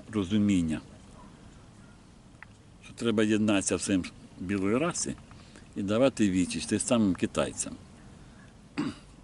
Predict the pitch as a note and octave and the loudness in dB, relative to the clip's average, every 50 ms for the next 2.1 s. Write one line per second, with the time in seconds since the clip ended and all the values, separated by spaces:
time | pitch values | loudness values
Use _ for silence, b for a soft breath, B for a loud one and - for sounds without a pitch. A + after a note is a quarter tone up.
0 | - - - - - - - - - - - - - G#2+ A2 G#2+ G#2 F#2 G#2+ B2 | -20 -20 -20 -20 -20 -20 -20 -20 -20 -20 -14 -8 -6 -4 -2 -2 -2 -2 0 -2
1 | B2+ A2+ - G2+ - - G2 E2+ - F#2+ E2+ E2+ D#2 D#2+ D#2+ D#2 D#2 D2+ D2 C#2 | -2 -2 -6 -10 -8 -8 -8 -6 -4 -4 -4 -2 -4 -4 -4 -4 -4 -6 -6 -8
2 | C2 - | -8 -10